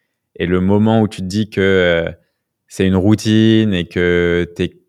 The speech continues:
confortable et que t'es pas, euh, émerveillé par ce qui se passe, bah, en fait, c'est, c'est un problème, tu vois, il faut changer ça. Et on a tous la possibilité, vraiment,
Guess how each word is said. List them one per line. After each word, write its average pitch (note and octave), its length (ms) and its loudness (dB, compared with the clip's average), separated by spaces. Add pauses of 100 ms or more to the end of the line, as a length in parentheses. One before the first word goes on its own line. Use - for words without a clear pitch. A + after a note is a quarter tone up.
confortable F#2+ 960 -2
et E2+ 80 -4
que F2 220 -6
t'es E2+ 180 -8
pas, G2 400 -4
euh, F2+ 200 0 (280)
émerveillé G#2 600 0
par G2 180 -4
ce - 40 -20
qui - 140 -16
se - 80 -20
passe, - 400 -4 (500)
bah, F2 100 -4
en F2 60 -2
fait, A2+ 240 -6
c'est, F2 400 -2
c'est F2 140 -8
un F2 100 -2
problème, G2+ 400 -2
tu - 100 -14
vois, F2+ 140 0
il F2 100 -2
faut F#2+ 160 -4
changer F#2 280 -4
ça. F#2 180 -6 (340)
Et - 60 -6
on F#2+ 100 -2
a F#2+ 120 0
tous - 360 -8
la G2+ 120 0
possibilité, G2+ 920 -4 (400)
vraiment, G2 640 -4